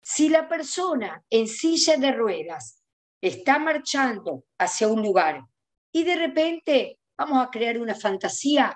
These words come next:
se da cuenta que dejó su agenda, su celular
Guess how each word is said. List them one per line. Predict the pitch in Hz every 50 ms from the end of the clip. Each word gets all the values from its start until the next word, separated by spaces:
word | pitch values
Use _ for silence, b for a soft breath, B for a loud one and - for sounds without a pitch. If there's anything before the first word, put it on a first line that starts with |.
| - _ _ _ _ _ _
se | - - - 254
da | 254 254 254 254
cuenta | - 302 320 339 330 311 - - - 220 185 165 - - _ _ _ _ _ _ _ _ _ _ -
que | - 269 262 254 226 220
dejó | 208 240 233 226 - - 254 269 277 277 277 277 - - _
su | - - - 196
agenda, | - - - - 247 262 269 269 262 262 254 262 262 262 262 - _ _ _ _ _
su | - - - - 226 214
celular | - - - 214 196 190 190 202 208 233 247 269 285 285 277